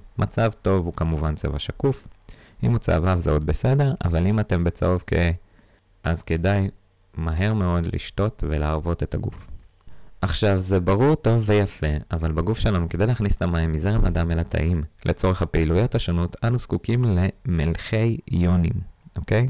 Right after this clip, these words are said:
מלחים שהם מתפרקים ליונים. המלחים האלה קיימים במקורות מים טבעיים, אבל עם המים מה-,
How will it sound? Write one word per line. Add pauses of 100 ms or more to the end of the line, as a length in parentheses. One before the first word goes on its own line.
מלחים
שהם (600)
מתפרקים
ליונים. (880)
המלחים
האלה
קיימים
במקורות
מים
טבעיים,
אבל
עם
המים
מה-,